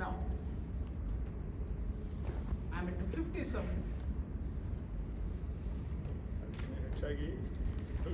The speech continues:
Speaker 2: ಯೋಚನೆ ಏನ್ ಮಾಡಲ್ಲ. ಒಂದೇ ಒಂದ್ ಸಲ, ನಮ್ ಮೊದಲನೇ ಸಲ ಲೈನ್ ನಾನು ಮೊದಲನೇ ಹೇಳಿದ್ದು, ಒಂದು ಯಾರೋ ಗೊತ್ತಿರೋ ಹತ್ರ, ಈಗ for example ನಾನು ಡೈರೆಕ್ಷನ್ ಮಾಡ್ತೀನಿ, ನಾನು ತಪ್ಪು ಮಾಡಿದ್ದೀನಿ, ಅವ್ರ ಹತ್ರ ಹೋಗಿ ನಿಂತ್ಕೊಳ್ಳೋಣ,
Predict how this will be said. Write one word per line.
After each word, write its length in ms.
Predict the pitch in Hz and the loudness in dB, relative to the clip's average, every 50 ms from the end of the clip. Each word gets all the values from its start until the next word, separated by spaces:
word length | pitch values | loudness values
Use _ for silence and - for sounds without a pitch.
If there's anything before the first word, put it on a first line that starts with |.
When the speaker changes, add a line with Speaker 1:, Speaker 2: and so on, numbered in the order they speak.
| 110 110 131 | 0 2 0
Speaker 2:
ಯೋಚನೆ 260 | 123 110 - - - | 0 0 0 0 0
ಏನ್ 100 | 131 123 120 | 0 0 0
ಮಾಡಲ್ಲ. 220 | 120 113 113 - - - - - - - - - - - - - - - | 0 0 0 0 -2 0 0 0 0 0 0 0 0 0 0 2 2 2
ಒಂದೇ 220 | - - 160 165 180 | 2 4 4 4 6
ಒಂದ್ 240 | 175 165 156 - - | 6 4 4 2 2
ಸಲ, 120 | - - - - - - | 0 0 2 2 2 2
ನಮ್ 200 | - 123 - 123 | 2 2 4 4
ಮೊದಲನೇ 340 | 123 151 160 180 180 - 175 | 4 4 4 4 4 4 4
ಸಲ 140 | - 180 170 170 156 | 4 6 6 8 6
ಲೈನ್ 160 | 147 151 156 160 | 6 6 4 4
ನಾನು 140 | 156 - - | 4 4 2
ಮೊದಲನೇ 320 | 165 170 - 143 160 156 135 | 2 2 2 2 2 2 2
ಹೇಳಿದ್ದು, 320 | 131 156 170 - - - - - - - - - - - - 175 | 2 2 2 0 0 -2 -2 0 2 2 4 4 4 4 4 2
ಒಂದು 280 | 185 170 - 175 165 | 2 2 2 4 4
ಯಾರೋ 240 | 160 156 160 170 165 | 4 6 6 6 6
ಗೊತ್ತಿರೋ 380 | - 151 151 143 156 165 160 147 135 | 6 6 4 4 4 4 4 6 4
ಹತ್ರ, 140 | - - - | 4 4 2
ಈಗ 120 | - - - | 2 2 2
for 80 | - 147 | 2 2
example 280 | - - 165 160 151 160 | 2 2 2 2 2 2
ನಾನು 120 | 151 151 143 | 2 2 2
ಡೈರೆಕ್ಷನ್ 380 | 135 139 139 135 127 131 131 135 | 2 4 4 2 4 4 4 4
ಮಾಡ್ತೀನಿ, 260 | 131 123 123 - - | 4 4 4 2 2
ನಾನು 120 | - 127 127 | 0 0 0
ತಪ್ಪು 220 | 123 143 - - - | 0 0 0 2 0
ಮಾಡಿದ್ದೀನಿ, 340 | 147 139 180 - - - - - - - - - - - - - - - | 0 0 0 0 -2 -2 -2 -2 -2 0 -2 0 0 0 0 0 0 2
ಅವ್ರ 120 | 135 143 | 2 2
ಹತ್ರ 140 | 160 - 180 | 4 4 4
ಹೋಗಿ 140 | - - 170 | 2 2 2
ನಿಂತ್ಕೊಳ್ಳೋಣ, 520 | 170 165 - - - 185 175 170 170 170 | 2 0 0 2 2 4 4 4 4 4